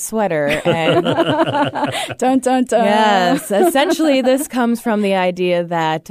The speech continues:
Speaker 1: um, if you are a person who knits, and apparently in this case it's a woman, uh, and you knit your significant other a sweater, by the time you finish it, i-, they probably will have broken up with you. Like, if you're gonna make this person who you haven't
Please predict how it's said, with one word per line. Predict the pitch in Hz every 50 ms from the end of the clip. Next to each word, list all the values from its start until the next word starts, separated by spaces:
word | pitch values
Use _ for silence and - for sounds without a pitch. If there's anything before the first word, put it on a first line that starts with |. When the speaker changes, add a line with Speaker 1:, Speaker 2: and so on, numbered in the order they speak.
| - -
Speaker 1:
um, | 160 147 139 135 143 - -
if | 131 185 190 - 196
you | 190 185 185 180
are | 143 156 156 156
a |
person | 160 - 156 151 151 - 156
who | 165 151
knits, | 143 143 143 147 143 - 151
and | 143
apparently | 139 - 160 147 139 139 143
in | 139 143
this | 143 143 147 -
case | - 165 135 143 -
it's | 117 - 135
a | 127
woman, | 127 131 127 123 127 160 165 - _ _ _ _ _ _ -
uh, | 165 160 151 147 143 -
and | - 170 160 165
you | 160 156 156
knit | 156 160 170 170 -
your | 170 170
significant | - - 170 160 160 165 160 - - 160 -
other | 160 185 190 185 151
a | - 131 160
sweater, | - - - - 254 277 302 254 196 165 156 156 160 - - -
by | 196 180 180
the | 175 185
time | - - - 208 240 262 277 294 285
you | 262 240 233 233 208
finish | - - 226 214 220 214 208 -
it, | - 156 147 143 - - _ _ _ _ _ _ _ _ _ _ _ _ _ _ _ _
i-, | 202 214 214
they | 196 214 214 214 220
probably | 214 - - 190 208 202 190 196 180 190 190 180 175
will | 165 151 151 160 156 151 143
have | 156 147 123 -
broken | - 120 95 - 104 92
up | 78 76 -
with | - - -
you. | - 60 - 98
Like, | 123 127 107 - - - _
if | - 185 170 -
you're | 190 175 175
gonna | 175 214 214 220 214
make | 208 196 190 196 -
this | - 175 165 -
person | - 185 160 160 - 160
who | 156 160
you | 156 151 151 147
haven't | 147 - 190 202 208 226 233 226 -